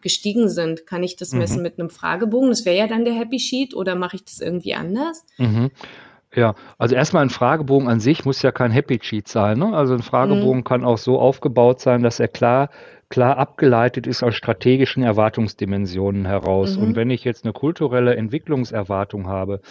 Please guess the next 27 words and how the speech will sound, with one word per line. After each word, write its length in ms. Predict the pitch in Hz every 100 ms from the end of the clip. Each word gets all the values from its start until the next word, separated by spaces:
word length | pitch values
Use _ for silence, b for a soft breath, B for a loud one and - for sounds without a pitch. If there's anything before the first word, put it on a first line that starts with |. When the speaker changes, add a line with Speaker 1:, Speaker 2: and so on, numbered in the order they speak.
| B B B
Speaker 2:
dann 100 | -
sagt 280 | 117 143 -
das 120 | 151
Unternehmen 540 | 147 147 139 127 139 151
ja, 220 | 139 131 B B B
„Mensch, 180 | - 147
ich 120 | 123
möchte 280 | 131 175 175
eigentlich 300 | 139 156 139
ganz 220 | 147 143
gerne, 260 | - 127 147
wir 100 | 123
wollen 220 | 131 156
agiler 520 | 143 120 135 175 160
arbeiten 600 | 127 143 143 131 135 139
und 100 | 127
dafür 220 | 139 131 131
brauchen 320 | 117 139 147
wir 40 |
eine 160 | 131 117
andere 340 | 151 147 131
Art 180 | 117 131
von 200 | - 123
Lernkultur, 840 | 113 120 147 - 135 127 135 135
von 220 | 131 131 113
Selbstentwicklungsmenschen, 1400 | 123 143 135 123 135 - 139 131 - 127 135 - 123
ne, 100 | 143